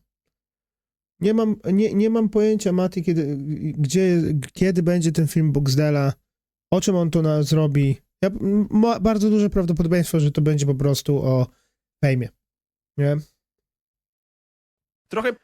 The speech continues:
Speaker 1: Niektórzy nie nadają się do pracy, bo po dwóch godzinach płaczą, że ciężko. Wardęg-, no, pyci, no, no, tak jest. Ja podejrzewam, że on by płakał, że ciężko.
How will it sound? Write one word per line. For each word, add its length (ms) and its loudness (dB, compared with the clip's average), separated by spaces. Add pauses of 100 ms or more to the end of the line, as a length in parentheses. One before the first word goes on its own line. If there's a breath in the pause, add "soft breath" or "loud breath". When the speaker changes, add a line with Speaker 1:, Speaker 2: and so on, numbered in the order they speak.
(200)
Speaker 1:
Niektórzy 300 0
nie 120 2
nadają 280 0
się 180 0
do 100 0
pracy, 300 -2
bo 80 2
po 160 -2
dwóch 200 0
godzinach 360 2
płaczą, 300 0
że 120 0
ciężko. 460 -8 (460)
Wardęg-, 340 0
no, 120 0 (380)
pyci, 380 0 (100)
no, 180 0 (520)
no, 260 2
tak 180 0
jest. 340 -2 (220)
Ja 100 0
podejrzewam, 400 0
że 80 2
on 80 0
by 80 0
płakał, 340 0
że 100 -2
ciężko. 360 -6